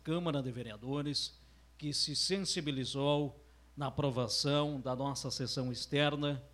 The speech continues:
uma data tão especial para nós, santamarenses, na comemoração dos cento e dez anos da nossa querida Vila Belga. Hoje,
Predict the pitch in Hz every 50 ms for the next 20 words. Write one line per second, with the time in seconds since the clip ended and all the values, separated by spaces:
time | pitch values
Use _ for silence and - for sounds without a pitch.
0 | - - - - - - - - - - 131 131 123 113 131 135 135 131 131 -
1 | 127 - - 143 143 131 - - - 123 - - - 139 135 139 139 131 - 131
2 | 127 123 117 113 127 143 147 151 143 - - - - - - - - 139 131 127
3 | 120 117 107 107 135 147 156 151 - - - - - - - - - - - -
4 | - - - - - - - 123 123 123 - - - - 143 135 143 135 131 131
5 | 120 113 107 - - 143 135 135 139 135 110 113 110 - - - - - - -
6 | - - - - - - 190 202 196 170 - 151 127 117 131 120 113 - - 131
7 | 135 135 135 135 131 131 127 - - - - - - - - - - - - 127
8 | 117 120 123 123 - - 131 113 - 120 104 123 143 156 147 135 143 135 127 120
9 | - - - - - - 123 123 113 110 107 95 92 87 - - - - - -
10 | - - - - - - - - - - - - - - - - - - - -
11 | - - - - - - - - - - - - - - - - 165 196 220 190
12 | 151 196 214 196 165 139 117 101